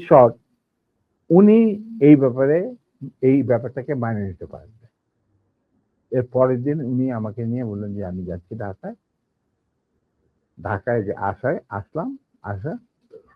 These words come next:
সন্ধ্যার সময় গেলাম শেখ মুজিবের বাড়িতে। He had an easy, he, he also had an easy access to শেখ মুজিবের house। গিয়া শেখ মুজিবকে একটা রেজিগনেশন লেটার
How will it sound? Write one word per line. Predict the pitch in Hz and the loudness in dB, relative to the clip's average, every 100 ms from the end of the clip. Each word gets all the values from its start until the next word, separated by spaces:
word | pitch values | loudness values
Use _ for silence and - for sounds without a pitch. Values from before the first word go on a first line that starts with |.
| - | -12
সন্ধ্যার | 98 113 110 | -8 -8 -8
সময় | 147 185 | -10 -10
গেলাম | 117 98 104 | -8 -8 -10
শেখ | - _ _ 117 101 | -14 _ _ -8 -6
মুজিবের | 92 87 82 78 | -6 -6 -8 -10
বাড়িতে। | 80 87 - _ _ _ _ _ _ _ | -10 -12 -14 _ _ _ _ _ _ _
He | 160 | -2
had | 120 | 0
an | 113 | 0
easy, | 113 101 - 113 98 110 - _ 101 - - _ _ _ _ _ - | -4 -6 -10 -6 -2 -2 -2 _ -20 -18 -18 _ _ _ _ _ 4
he, | 143 151 143 | 6 8 8
he | 175 175 | 10 10
also | 156 139 135 | 10 6 2
had | 127 123 | 2 0
an | 123 - | -2 -2
easy | 120 110 110 98 | -2 2 0 -2
access | - 95 85 | -10 -20 -20
to | _ 104 | _ -18
শেখ | 95 92 78 | -16 -18 -18
মুজিবের | 76 78 _ - | -18 -20 _ -20
house। | - _ _ _ _ _ _ _ _ _ 113 | -20 _ _ _ _ _ _ _ _ _ 2
গিয়া | 120 165 175 233 | 4 4 0 -8
শেখ | 143 113 | -8 -4
মুজিবকে | 110 104 92 131 214 - _ _ _ _ _ _ _ _ _ _ _ _ _ _ _ _ _ _ _ _ - | -4 -6 -6 -6 -6 -8 _ _ _ _ _ _ _ _ _ _ _ _ _ _ _ _ _ _ _ _ -12
একটা | 110 117 | -4 0
রেজিগনেশন | 107 98 101 90 95 113 | 0 0 -4 -8 -8 -6
লেটার | 104 98 98 160 | -4 -4 -6 -8